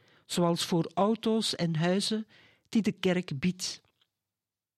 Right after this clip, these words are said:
Demonen kunnen niet alleen de fysieke wereld buiten de mens beïnvloeden,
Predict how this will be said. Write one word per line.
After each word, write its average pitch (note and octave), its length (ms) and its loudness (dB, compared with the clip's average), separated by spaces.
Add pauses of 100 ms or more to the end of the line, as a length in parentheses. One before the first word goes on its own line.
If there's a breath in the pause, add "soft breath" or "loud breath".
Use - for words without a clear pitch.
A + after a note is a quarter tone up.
(1120)
Demonen F#3 640 4
kunnen G3+ 240 2
niet G#3 200 0
alleen G3 280 2
de F#3 80 0
fysieke G#3+ 480 0
wereld G3+ 500 2 (120)
buiten F#3+ 340 0
de G#3+ 80 0
mens G#3 300 0
beïnvloeden, A3 640 0